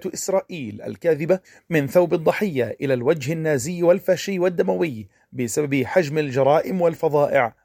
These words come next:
التي ارتكبتها خلال حرب الإبادة. فقدت إسرائيل جزءاً من علاقاتها الدبلوماسية، وفقدت جزءاً من حالة الدعم الواسع والإسناد الدولي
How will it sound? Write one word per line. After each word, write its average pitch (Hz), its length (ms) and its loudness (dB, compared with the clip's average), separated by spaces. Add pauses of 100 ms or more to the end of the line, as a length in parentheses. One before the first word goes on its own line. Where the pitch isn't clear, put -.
(120)
التي 143 240 -2
ارتكبتها 147 560 -2
خلال 131 320 0
حرب 117 300 0
الإبادة. 107 680 -4 (840)
فقدت 185 480 2
إسرائيل 180 840 -4
جزءاً 165 360 -4
من 175 200 -4
علاقاتها 165 1000 2
الدبلوماسية، 160 760 -4 (340)
وفقدت 151 460 2
جزءاً 165 340 -6
من 170 220 -6
حالة 170 360 2
الدعم 170 360 0
الواسع 175 520 2
والإسناد 170 560 -2
الدولي 175 580 -2